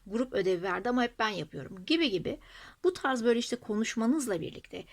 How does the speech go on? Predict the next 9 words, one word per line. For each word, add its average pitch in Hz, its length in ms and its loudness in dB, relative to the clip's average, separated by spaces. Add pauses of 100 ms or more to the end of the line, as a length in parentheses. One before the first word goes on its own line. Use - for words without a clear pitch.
(180)
kendinizi 202 500 -4
savunmanız 180 640 -4 (240)
ve 190 160 -6
boğaz 208 320 -4
çakranızın 233 540 -2
açılması 170 520 -6
ile 151 140 -6
birlikte 165 320 -6
arkadaşlar 214 640 -2